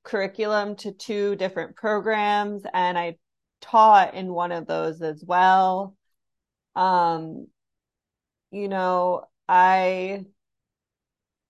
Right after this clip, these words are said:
went to Paris in February, which is something that I would have <laughs> never done with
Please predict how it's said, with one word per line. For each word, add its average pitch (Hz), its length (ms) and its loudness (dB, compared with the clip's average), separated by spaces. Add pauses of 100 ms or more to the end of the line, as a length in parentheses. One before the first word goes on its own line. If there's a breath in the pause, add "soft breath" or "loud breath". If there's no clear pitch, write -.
(280)
went 202 240 0
to 214 100 -6
Paris 202 680 2
in 185 220 -10
February, 214 680 0
which 208 200 -8
is 220 140 -4
something 220 400 -4
that 220 160 2
I 214 120 6
would 208 180 2
have 214 140 -2
<laughs> - 0 -
never 254 400 2
done 233 440 0
with 202 180 -8